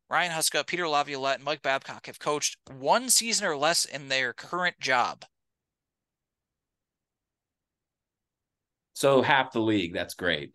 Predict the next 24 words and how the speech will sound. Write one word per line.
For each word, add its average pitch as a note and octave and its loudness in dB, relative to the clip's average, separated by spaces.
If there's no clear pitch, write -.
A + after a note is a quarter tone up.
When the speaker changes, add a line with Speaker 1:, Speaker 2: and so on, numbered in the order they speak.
Speaker 2:
<laughs> - -16
Speaker 1:
Yeah, F#3+ 4
basically, E3+ 2
and D3 -4
if C#3+ -8
you G3 -4
wanna G3 2
add D3 0
this C#3+ -4
in, D#3 0
this D#3+ -6
is D3+ -2
how D3+ 2
you C#3 0
can C3 -4
get B2+ -6
to - -8
half B2+ 2
the G2+ -10
league. A2 -8
All A#3 10
of A3+ 6
those F3+ 4
guys, F#2 0